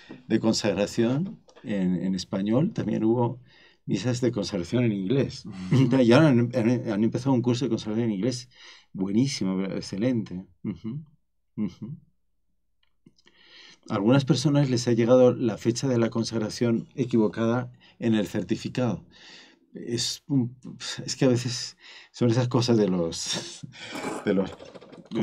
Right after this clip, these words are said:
Speaker 1: computadores, los
Speaker 2: sistema,
Speaker 1: programas
Speaker 2: sí.
Speaker 1: y tal, a veces se, se, se, se cruzan cosas. Y aquí esta es en
Speaker 2: Medellín,
Speaker 1: ah,
Speaker 2: padre, por
Speaker 1: Medellín,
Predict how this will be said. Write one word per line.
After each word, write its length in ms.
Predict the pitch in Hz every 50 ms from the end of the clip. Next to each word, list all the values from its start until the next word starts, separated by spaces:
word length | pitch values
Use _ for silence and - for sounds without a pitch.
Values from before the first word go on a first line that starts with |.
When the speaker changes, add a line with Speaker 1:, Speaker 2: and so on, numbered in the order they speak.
| 107
Speaker 1:
computadores, 580 | 110 117 117 117 110 110 120 123 131 127 120 113
los 120 | 110 107
Speaker 2:
sistema, 200 | 107 - - 107
Speaker 1:
programas 320 | 107 113 117 117 127 120 120
Speaker 2:
sí. 60 | -
Speaker 1:
y 20 |
tal, 140 | - 131 139
a 60 | 131
veces 200 | 120 117 135 131
se, 240 | - 127 123 123 -
se, 320 | - - 117 101 92 90
se, 360 | 90 - - 95 90 92 92 92 -
se 220 | - - - 90
cruzan 400 | - 123 120 113 120 - 113 113
cosas. 420 | - 113 104 - 90 87 - - -
Y 100 | - 101
aquí 280 | 92 87 - 131 131 127
esta 260 | 127 123 - - 135
es 200 | 139 143 - -
en 100 | 165 160
Speaker 2:
Medellín, 420 | 117 107 101 95 90 92 90 98 117
Speaker 1:
ah, 20 |
Speaker 2:
padre, 320 | 120 151 165 180 165 143
por 20 | 123 113 107 104
Speaker 1:
Medellín, 200 | 104 127 175 220